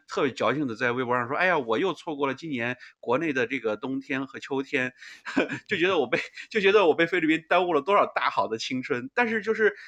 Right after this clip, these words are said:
Speaker 1: 一，一到，一到过年回家的时候，觉得，哇，那种冬天的感觉特别爽。但是多少有点遗憾说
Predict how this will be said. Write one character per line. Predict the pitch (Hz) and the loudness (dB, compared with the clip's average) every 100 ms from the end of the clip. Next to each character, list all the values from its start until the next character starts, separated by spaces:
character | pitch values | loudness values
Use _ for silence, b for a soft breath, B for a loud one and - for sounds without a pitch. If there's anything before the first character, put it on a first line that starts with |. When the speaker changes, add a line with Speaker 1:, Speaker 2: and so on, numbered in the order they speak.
| B | B
Speaker 1:
一， | - - 147 _ _ | -20 -20 -20 _ _
一 | 165 | -6
到， | 196 220 - - | 2 2 2 -6
一 | 175 | 2
到 | 214 180 - - | 2 2 -2 -4
过 | 196 | 0
年 | 143 151 | 2 0
回 | 147 | 2
家 | 147 175 | 0 2
的 | 143 | 0
时 | |
候， | 131 | 0
觉 | 131 | -4
得， | 131 135 | -4 -2
哇， | 165 160 | 2 2
那 | 170 | 2
种 | 127 | -2
冬 | 120 143 | -2 -2
天 | 151 | -2
的 | |
感 | 131 98 | -2 -4
觉 | 110 | -6
特 | - 170 | -2 -2
别 | 117 | 0
爽。 | - - 101 | -2 -4 -2
但 | 165 | 0
是 | 175 | 0
多 | 208 | 2
少 | 175 | 2
有 | 104 | 2
点 | 127 107 | -2 -4
遗 | |
憾 | 120 117 | -8 -6
说 | 131 | -6